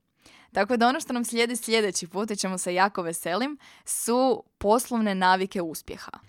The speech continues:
Dakle, sljedeći put pričamo koje su to navike i što to treba raditi iz dana u dan kako biste osigurali da ćete u jednom trenutku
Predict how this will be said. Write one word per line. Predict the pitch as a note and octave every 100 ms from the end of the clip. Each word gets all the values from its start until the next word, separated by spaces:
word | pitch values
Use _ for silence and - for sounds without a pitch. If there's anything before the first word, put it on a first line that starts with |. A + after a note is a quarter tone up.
| _ -
Dakle, | G3+ G#3+
sljedeći | G#3 G#3+ B3+ B3 B3
put | A#3 A#3
pričamo | - G#3 A3+ A#3 G3
koje | - A3 A#3
su | A3+ F3+
to | G3
navike | F#3+ E3+ G3+ A3 B3 B3+ - -
i | G3
što | G3 - A#3+
to | C4 A#3
treba | A3+ A3+ A3+
raditi | G3+ G#3+ G#3+
iz | G3+ F3+
dana | F#3+ G#3 G3
u |
dan | F#3+ G3 G3+
kako | F#3 F#3
biste | F3 - F3+
osigurali | G#3 A3 F#3+ F#3+ F3 F3
da | E3+
ćete | - -
u |
jednom | F3 G3+ D4
trenutku | B3 G3 E3+ F3 - C4+